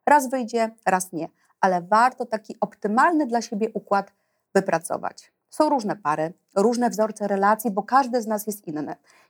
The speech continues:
Niezależnie od tych różnic, ważne, aby rozmawiać i to jak najczęściej. Podsumowując,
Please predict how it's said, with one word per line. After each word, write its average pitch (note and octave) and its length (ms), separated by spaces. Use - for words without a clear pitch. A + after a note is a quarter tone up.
Niezależnie D4+ 500
od - 180
tych G#3 160
różnic, G3+ 580
ważne, C#4 520
aby G#3 280
rozmawiać A3+ 680
i A#3+ 80
to A3+ 120
jak G3+ 200
najczęściej. - 680
Podsumowując, G#3 960